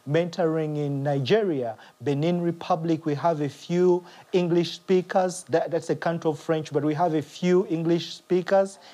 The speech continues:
that are part of the mentoring. We also have mentoring happening in Accra, Ghana, and of course, Liberia. Recently, we had a wonderful move when we entered the nation of Zimbabwe,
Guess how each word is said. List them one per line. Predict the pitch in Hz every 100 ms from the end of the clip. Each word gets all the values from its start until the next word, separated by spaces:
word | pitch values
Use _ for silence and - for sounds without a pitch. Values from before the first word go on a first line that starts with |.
| -
that | 170 147
are | 127
part | - 170 160 160
of | 147
the |
mentoring. | 139 147 170 170 175 170 170 170 - - 160
We | 160
also | 180 175 180
have | 170 160
mentoring | 147 160 165 165 151 147
happening | 165 160 160 151 139
in | 139
Accra, | 147 147 170 139
Ghana, | 135 160 160 156 156 - -
and | 170
of | 170
course, | - 185 -
Liberia. | 151 143 127 156 143 123 107 - - _ -
Recently, | 127 240 - - 170 143 143 147 196 - - -
we | 147
had | 131 175 180 175 -
a | 147
wonderful | 127 131 175 208 196 196 - - 196 180 175 175 170 - - -
move | 147 180 185 135 110
when | 139 160 156
we | 151 156 -
entered | 175 190 160 131
the | 139
nation | 143 143 185 214 180 165
of | 165 139
Zimbabwe, | 120 123 127 175 180 185 190